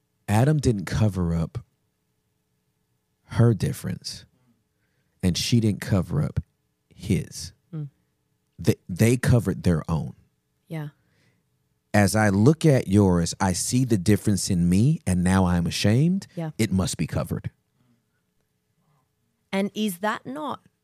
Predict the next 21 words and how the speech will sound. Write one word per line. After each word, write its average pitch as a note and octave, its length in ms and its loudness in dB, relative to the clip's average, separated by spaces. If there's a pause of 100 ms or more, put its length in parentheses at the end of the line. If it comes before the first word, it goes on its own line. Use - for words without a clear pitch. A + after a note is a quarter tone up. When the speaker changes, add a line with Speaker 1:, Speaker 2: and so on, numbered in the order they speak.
(220)
Speaker 2:
what F#3 340 -10
drives E3+ 840 -12 (1080)
the E3 100 -10
gender E3 460 -10
ideology F#3+ 840 -8 (100)
and D#3 240 -10
culture? F3+ 840 -10 (400)
Can D#3 140 -10
I D3 80 -6
go C#3+ 240 -8
there? F#3+ 320 -8 (160)
Speaker 1:
Uh, - 100 0 (180)
please. D#3 380 4 (160)
Speaker 2:
Mm. E3 180 -8 (280)
Speaker 1:
Please. - 420 -2 (680)
Speaker 2:
They're G#3 160 -2
fig F#4 260 -4
leaves. - 420 -10
Speaker 1:
That's - 200 -4
right. - 160 0 (480)
Speaker 2:
Yeah. - 180 -6